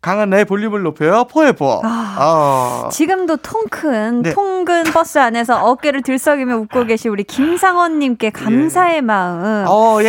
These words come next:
Speaker 1: 예.
Speaker 2: 전하고 싶네요.
Speaker 1: 음.
Speaker 2: 아니, 근데 유재환 씨,
Speaker 1: 예, 예.
Speaker 2: 유재환 씨 연기가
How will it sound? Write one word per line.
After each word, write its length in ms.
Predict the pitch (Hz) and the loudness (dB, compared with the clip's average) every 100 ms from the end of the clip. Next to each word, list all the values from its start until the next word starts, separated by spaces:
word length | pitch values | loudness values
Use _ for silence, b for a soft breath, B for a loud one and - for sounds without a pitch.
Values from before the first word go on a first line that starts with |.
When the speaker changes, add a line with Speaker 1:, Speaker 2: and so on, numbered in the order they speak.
| 226 196 196 | 2 2 2
Speaker 1:
예. 40 | |
Speaker 2:
전하고 360 | 185 269 311 269 | 2 2 2 0
싶네요. 840 | - 262 233 185 165 180 196 202 | -2 0 0 0 0 0 2 2
Speaker 1:
음. 280 | 214 208 202 190 | 0 -2 -2 0
Speaker 2:
아니, 100 | 311 | 0
근데 180 | 302 233 | 0 -2
유재환 420 | 240 359 359 285 | -2 0 0 0
씨, 200 | 240 202 | -4 -4
Speaker 1:
예, 180 | 185 202 165 | -2 0 0
예. 100 | 226 | 0
Speaker 2:
유재환 380 | 269 403 381 | 0 0 0
씨 220 | 381 - 233 | -2 -4 -4
연기가 840 | 180 233 269 233 233 254 190 | -2 0 -2 -2 -2 0 -2